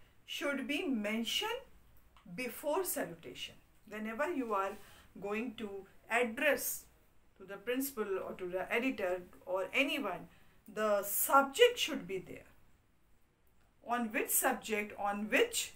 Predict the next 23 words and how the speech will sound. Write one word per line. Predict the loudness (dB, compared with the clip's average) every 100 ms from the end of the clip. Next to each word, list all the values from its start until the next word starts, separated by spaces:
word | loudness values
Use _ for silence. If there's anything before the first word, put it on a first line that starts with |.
| 0
topic | 2 2 0 -8
you | -6 -2
are | -2 -2
writing | -4 -6 -10 -10
an | -10
application, | -12 -14 -18 -14 -12 -12 -16 -20 _ -20 -16
that | -2 0 0
should | -4 -6
be | -6
mentioned | -6 -6 -12 -14 -16
over | -16
here. | -20 -20 -20 -20 -20 -20 -20 -20 -20 _ -20 -20 -20 -14
Now, | 4 10 10 10 4 -6
the | 0 2
recipient's | 2 0 -2 0 0 0 -4 -10 -20 -20 -20 -12
address | 0 0 0 6 6 6 -2 -6 -16 -20 -16
either | -4 -2 4 4 6
by | 4 4 2 -2
sir, | -4 0 0 0
madam, | -2 -2 -2 -4 -4 -18 -20 -14 -4
or | 2 2 2 -2 -16 -14 -6
dear | 2 4
sir | 4 0 -2 -4